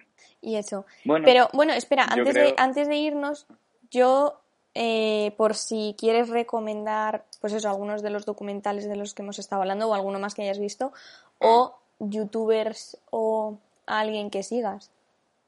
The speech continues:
Speaker 1: Así que
Speaker 2: Mm.
Speaker 1: hable, creo que estaría bien.
Speaker 2: Bueno, por ejemplo, <laughs>
Speaker 1: Mm.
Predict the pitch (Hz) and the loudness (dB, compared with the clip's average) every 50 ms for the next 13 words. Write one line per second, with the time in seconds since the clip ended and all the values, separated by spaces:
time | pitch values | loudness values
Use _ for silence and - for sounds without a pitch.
0 | _ _ _ _ _ _ _ _ _ _ _ _ _ _ - 226 226 226 226 233 | _ _ _ _ _ _ _ _ _ _ _ _ _ _ -4 -2 -2 -2 -4 -4
1 | 226 226 226 214 208 208 208 208 208 208 208 202 202 196 196 233 - _ _ - | -4 -2 0 2 4 4 4 4 2 0 -2 -2 -2 -4 -6 -10 -14 _ _ -2
2 | 220 220 220 226 226 - - 226 214 214 208 208 202 208 208 214 208 208 208 208 | -2 0 0 0 -2 0 0 0 2 2 2 0 0 0 -2 -2 -4 -4 -6 -10
3 | 208 _ _ _ _ _ _ _ _ _ _ _ _ _ _ _ _ _ _ _ | -14 _ _ _ _ _ _ _ _ _ _ _ _ _ _ _ _ _ _ _
4 | _ _ _ _ _ _ _ _ _ _ _ _ _ _ - 113 123 127 135 127 | _ _ _ _ _ _ _ _ _ _ _ _ _ _ -6 -4 -2 0 -2 -2
5 | 117 123 117 113 113 131 123 117 131 143 151 151 - - - - - 143 - _ | -2 -4 -4 -4 -6 -6 -8 -6 -4 -2 -2 -4 -6 -10 -14 -16 -18 -18 -18 _
6 | _ _ _ 254 247 240 | _ _ _ -6 -6 -6